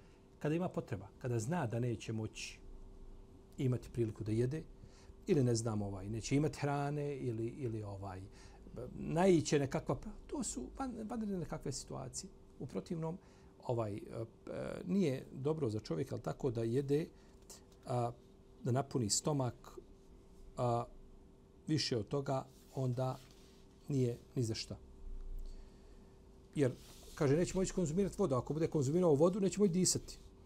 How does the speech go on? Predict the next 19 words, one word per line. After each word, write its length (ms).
I 60
ostaje 260
onda 120
muku. 240
Tako. 140
Znamo 340
svi 180
to. 160
Svi 100
to 120
znamo, 300
znači 260
da 80
je 80
to, 180
jeli, 240
ovaj, 220
problem, 440
a, 320